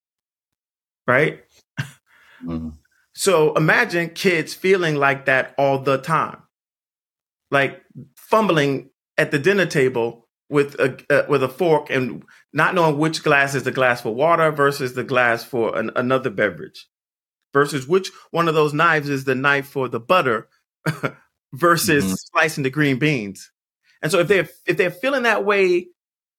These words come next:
Speaker 1: for most of their time, what looks like kids being disengaged or disruptive is just actually them trying to prevent others from knowing they don't understand.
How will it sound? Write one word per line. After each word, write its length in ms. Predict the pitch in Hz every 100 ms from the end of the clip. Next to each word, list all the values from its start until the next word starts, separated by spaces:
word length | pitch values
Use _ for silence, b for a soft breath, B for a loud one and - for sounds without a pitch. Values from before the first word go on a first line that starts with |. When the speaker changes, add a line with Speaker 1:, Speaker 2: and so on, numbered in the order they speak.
| _ _ - 156
Speaker 1:
for 100 | 160
most 320 | 170 214 214
of 100 | 202
their 140 | 185
time, 540 | 170 247 254 190 175 185 _ _
what 180 | 170 180
looks 300 | 202 285 -
like 380 | 196 170 160 160
kids 240 | 202 180
being 300 | 160 170 156
disengaged 800 | 139 160 147 139 190 190 190 190 -
or 80 | 147
disruptive 760 | 147 135 190 233 - 123 117 b b _ -
is 200 | 151 139
just 260 | 180 175 151
actually 460 | 156 151 147 139
them 260 | 135 143 139
trying 480 | 156 143 131 127 127
to 440 | 135 123 117 117 b b b _
prevent 280 | 160 135 156
others 260 | 143 127 123
from 140 | 120
knowing 260 | 131 123 113
they 120 | 110
don't 200 | 107 107
understand. 520 | 101 - - 127 -